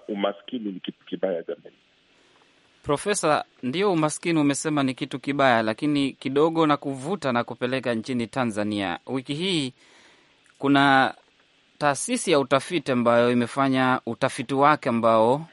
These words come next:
Speaker 2: niko na hakika umeusoma mahali kwamba umaarufu wa Rais Magufuli umeshuka kwa asilimia arobaini na tano. Lakini baadaye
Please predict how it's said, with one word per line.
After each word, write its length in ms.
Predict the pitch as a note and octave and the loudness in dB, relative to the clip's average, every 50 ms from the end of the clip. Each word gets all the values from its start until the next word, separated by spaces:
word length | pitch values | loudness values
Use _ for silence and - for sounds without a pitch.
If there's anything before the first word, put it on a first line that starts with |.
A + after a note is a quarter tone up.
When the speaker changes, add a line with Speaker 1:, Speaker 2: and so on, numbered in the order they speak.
| - - | -10 -6
Speaker 2:
niko 420 | G#2+ G#2+ A2+ - - B2+ B2 B2+ | -4 -4 -4 0 0 2 2 4
na 100 | B2+ B2+ | 4 2
hakika 380 | B2 B2+ A#2+ - D#3+ C#3+ - C#3+ | 2 2 0 -2 -2 0 2 2
umeusoma 580 | B2+ A#2+ B2 B2 A#2+ A2+ - - C#3+ C3+ B2+ A#2 | 2 2 2 0 0 0 0 0 0 2 2 4
mahali 440 | A#2 A2+ A#2 B2 C3 C3 A#2 A#2 | 2 2 4 4 2 2 2 0
kwamba 420 | - - A2+ A2+ G#2+ G#2 G#2 G#2 - | -2 -2 -2 0 2 4 4 2 2
umaarufu 680 | - A2 G#2+ G#2+ G#2+ A2 A2 C3 F3+ G3 - - - | 0 -2 0 2 2 2 2 2 -2 -4 -6 -4 -2
wa 100 | D3 B2+ | 0 0
Rais 240 | A2+ A2 A2 A2 - | 0 0 -2 -4 -4
Magufuli 580 | A#2 G#2+ G2+ G#2 G2+ G2+ - - C#3 C#3 C3 B2 | -4 -4 -4 -4 -6 -8 -10 -10 -8 -6 -6 -4
umeshuka 540 | A#2+ A2+ A2 G#2+ - - C#3+ C3 - - - | -4 -4 -4 -4 -6 -8 -10 -8 -6 -8 -8
kwa 200 | - - C3 B2+ | -2 -2 0 0
asilimia 480 | B2 - - C#3+ C#3+ D3 D#3+ E3 D#3+ | 0 -2 -6 -6 -4 -4 -2 0 0
arobaini 320 | D3+ C#3 C#3 C3+ C3+ C3 A#2 | 0 0 0 0 0 0 -2
na 140 | G#2+ G#2 | -2 -4
tano. 460 | - - - A#2 G2 F#2 E2+ D#2+ C#2+ - _ _ - - - - _ _ _ _ _ _ - - | -6 -6 -4 -2 -2 -2 -2 -4 -6 -8 _ _ -20 -20 -20 -20 _ _ _ _ _ _ -10 -8
Lakini 260 | G2+ - E3 E3 C#3+ | -6 -2 -2 -2 0
baadaye 680 | A#2 G#2+ G#2 G2 A2+ C3+ D#3 D#3 C3+ A#2 A#2 C3 - | 0 -2 -2 0 2 4 4 4 4 4 2 0 -2